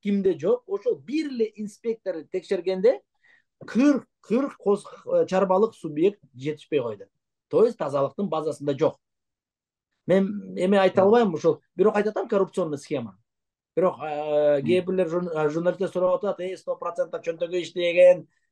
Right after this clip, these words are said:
же, э, билбейм, бир отметка отургузганбы, эмне бу?» Бирок ошол факт болчу. Ошол фактка таянып, мен отуз выговор бердим. Алты баланы кетирдим сразу.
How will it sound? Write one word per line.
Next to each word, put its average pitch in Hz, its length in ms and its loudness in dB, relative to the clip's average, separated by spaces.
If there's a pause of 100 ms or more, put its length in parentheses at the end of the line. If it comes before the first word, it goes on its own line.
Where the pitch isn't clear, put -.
(120)
же, 147 80 6
э, 165 460 6 (880)
билбейм, 160 380 2
бир 131 180 0 (680)
отметка 185 500 2
отургузганбы, 180 840 0
эмне 165 300 -2
бу?» 254 140 0
Бирок 185 360 -2
ошол 196 340 -6 (240)
факт - 280 -12
болчу. 147 420 -6 (560)
Ошол 175 480 -2
фактка 165 420 -10
таянып, 165 420 -4 (140)
мен 196 320 0
отуз 160 440 -2 (120)
выговор 170 440 2
бердим. 135 460 2 (280)
Алты 143 320 0
баланы 170 340 0
кетирдим 180 580 -2
сразу. 113 400 -8